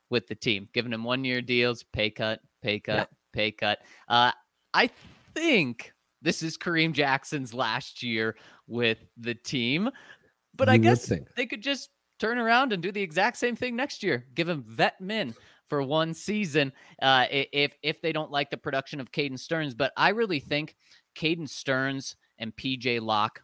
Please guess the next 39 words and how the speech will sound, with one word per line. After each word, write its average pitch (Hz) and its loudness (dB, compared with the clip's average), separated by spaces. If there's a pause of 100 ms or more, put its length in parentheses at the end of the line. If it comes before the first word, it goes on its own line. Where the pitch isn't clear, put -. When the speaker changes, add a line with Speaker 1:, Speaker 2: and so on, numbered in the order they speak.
(160)
Speaker 1:
one 151 -2
of 165 -8
those 135 -2
guys 117 0
is 120 -16
going 120 -6
to 110 -10
step - -4
up - -2 (380)
enough 110 0 (340)
to 139 -2
feel 127 -4
comfortable 117 -4 (340)
with 127 -4
letting 117 0
Kareem 113 -6
Jackson 117 -2
go. 127 0 (200)
And 147 -10
I 180 -4
would 247 0 (120)
honestly 190 -4
say 202 0
if 175 -6
the 165 -6
Broncos 196 -2
had 214 0
a 190 -4
first 208 -6
round 202 -2
pick, 240 -2 (380)
that 196 -2
could 190 -4
be 147 -4
a 113 -12
safety 127 -8
next 101 -10
year. 98 -6 (260)
But 156 4